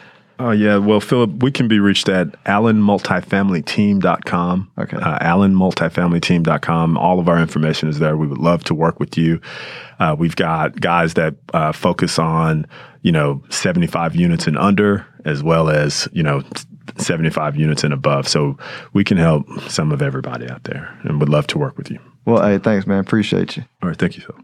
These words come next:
Speaker 2: Those of you who haven't been at my website, go to stonehill wealth management dot com. Click on the four oh one K tab. We got a Stonehill four oh one K service that you've probably heard about. It's great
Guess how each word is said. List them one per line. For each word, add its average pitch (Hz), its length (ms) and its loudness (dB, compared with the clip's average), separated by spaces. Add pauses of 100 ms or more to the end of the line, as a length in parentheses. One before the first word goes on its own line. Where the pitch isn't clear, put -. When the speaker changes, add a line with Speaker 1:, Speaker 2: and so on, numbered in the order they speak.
(260)
Speaker 2:
Those 139 240 4
of 139 80 2
you 143 140 4
who 139 100 4
haven't 131 300 2
been 131 160 4
at 120 160 2
my 113 100 2
website, 123 420 2
go 117 80 2
to 113 120 0
stonehill 120 360 2
wealth 113 220 0
management 127 540 2
dot 113 200 2
com. 131 500 2
Click - 260 -2
on 113 80 2
the 104 60 -2
four 120 260 2
oh - 20 2
one 107 160 2
K 120 200 2
tab. 113 460 2 (280)
We 110 60 2
got 101 160 2
a - 20 -16
Stonehill 113 380 2
four 110 220 2
oh 107 60 2
one 107 160 0
K 104 280 0
service 107 420 0
that - 200 -2
you've 107 120 2
probably 104 280 2
heard 104 200 0
about. 104 440 0
It's - 160 -6
great 110 420 2